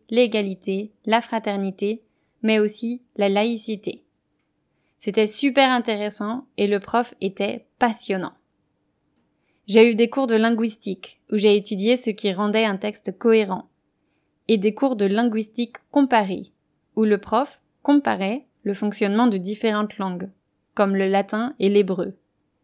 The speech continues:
J'adorais ça. J'ai aussi eu des cours de phonétique. J'ai appris à utiliser l'alphabet phonétique,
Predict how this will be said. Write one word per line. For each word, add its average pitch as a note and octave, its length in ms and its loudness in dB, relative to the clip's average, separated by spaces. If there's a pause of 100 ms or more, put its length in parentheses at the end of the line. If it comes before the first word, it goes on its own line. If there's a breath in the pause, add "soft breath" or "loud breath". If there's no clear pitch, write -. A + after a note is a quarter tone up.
(340)
J'adorais G#3+ 600 4
ça. G#3 220 -6 (1160)
J'ai G#3+ 180 0
aussi A#3+ 340 2
eu B3+ 100 2
des A3 100 2
cours A3+ 160 0
de G#3 100 0
phonétique. G#3+ 760 -4 (340)
J'ai G#3+ 140 4
appris G#3 320 4
à A#3 100 6
utiliser G#3+ 460 0
l'alphabet G3+ 460 2
phonétique, G#3+ 760 -4